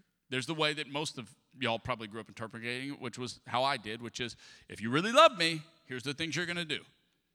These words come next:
If you really love me, you know, you're gonna do the commands that I've laid out here.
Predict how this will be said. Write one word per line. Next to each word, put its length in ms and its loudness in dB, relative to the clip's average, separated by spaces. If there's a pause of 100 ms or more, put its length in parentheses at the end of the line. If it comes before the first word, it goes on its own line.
(240)
If 140 0
you 80 -2
really 320 2
love 240 0
me, 200 -6 (340)
you 100 -8
know, 220 -4 (420)
you're 140 -4
gonna 100 2
do 180 4
the 80 2
commands 440 0
that 100 -2
I've 120 -2
laid 140 -4
out 200 -2
here. 200 -14